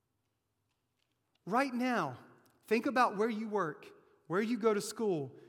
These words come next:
your neighborhood, the people you're around. You will be ostracized at work if you start standing on what the Word of God says. When you say that marriage is between a man and a woman,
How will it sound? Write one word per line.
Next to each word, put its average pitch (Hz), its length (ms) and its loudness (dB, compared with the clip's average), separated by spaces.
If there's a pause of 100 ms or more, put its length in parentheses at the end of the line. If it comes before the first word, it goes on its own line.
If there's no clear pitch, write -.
your 202 180 -2
neighborhood, 185 580 0 (220)
the 139 100 -4
people 262 400 -2
you're 208 280 0
around. 156 360 -4 (1040)
You 285 280 4
will 339 240 4
be 262 180 2
ostracized 247 880 0
at 240 120 -4
work 226 480 0 (320)
if 208 140 -2
you 302 120 4
start 269 320 4
standing 247 640 0
on 226 220 -2
what 233 180 0
the 233 80 -4
Word 220 260 0
of 175 100 -4
God 220 280 0
says. 151 520 -10 (680)
When 233 160 2
you 320 160 8
say 311 360 6
that 269 180 2
marriage 269 520 2
is 240 120 -4
between 285 340 0
a 285 80 4
man 262 260 2
and 269 120 2
a 254 40 2
woman, 226 380 0